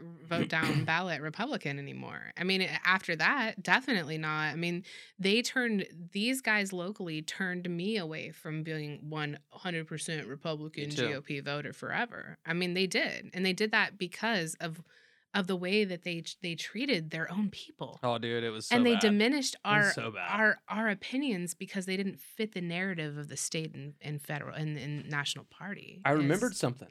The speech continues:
Speaker 1: It was just a trip.
Speaker 3: I did actually get reached out by a higher up from the G O P.
Speaker 1: Oh, yeah, um,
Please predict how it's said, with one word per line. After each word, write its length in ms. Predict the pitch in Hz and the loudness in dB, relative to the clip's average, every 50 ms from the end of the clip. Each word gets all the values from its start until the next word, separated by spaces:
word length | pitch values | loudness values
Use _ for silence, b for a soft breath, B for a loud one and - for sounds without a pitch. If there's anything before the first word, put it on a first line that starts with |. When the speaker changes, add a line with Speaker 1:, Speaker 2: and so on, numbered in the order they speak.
| - | -14
Speaker 1:
It 60 | - 190 | -12 -10
was 160 | 185 180 - | -10 -10 -10
just 160 | 196 - - | -14 -16 -16
a 40 | 165 | -16
trip. 380 | - - - 226 - - - - _ _ | -14 -14 -12 -12 -12 -14 -16 -18 _ _
Speaker 3:
I 100 | - 135 139 | 6 6 6
did 380 | 123 127 - 147 156 180 180 | 6 6 8 8 8 8 8
actually 460 | 170 156 156 - - - 160 151 151 | 8 6 6 4 2 2 4 4 4
get 280 | 135 120 - 131 - - | 4 4 4 2 2 2
reached 360 | 120 123 127 123 - - - | 0 -2 -2 -2 -2 0 0
out 300 | 113 104 101 101 - - - | 0 0 0 -2 -4 -6 -8
by 520 | 113 107 120 107 98 95 98 104 113 120 - _ _ _ _ 120 | -4 0 2 2 4 4 2 2 0 0 -4 _ _ _ _ -6
a 60 | 113 | -4
higher 460 | - - 143 139 143 139 123 110 104 | 2 6 8 10 10 8 6 4 0
up 300 | 95 95 98 - - - _ _ _ _ _ _ _ _ _ _ _ _ _ - | -2 -4 -4 -6 -6 -10 _ _ _ _ _ _ _ _ _ _ _ _ _ -2
from 360 | - 123 113 107 107 113 117 | 0 0 0 0 -2 -2 -2
the 80 | 127 | -2
G 240 | 120 - 120 104 92 | -2 -2 -2 -2 -2
O 80 | 98 107 | -2 -2
P. 400 | - - 202 170 120 - - _ - | 0 2 2 2 2 2 -2 _ -4
Speaker 1:
Oh, 240 | 208 208 214 226 226 | -2 0 0 2 2
yeah, 340 | 214 208 208 208 196 180 175 | 2 2 0 0 -2 -4 -6
um, 140 | 170 - | -8 -10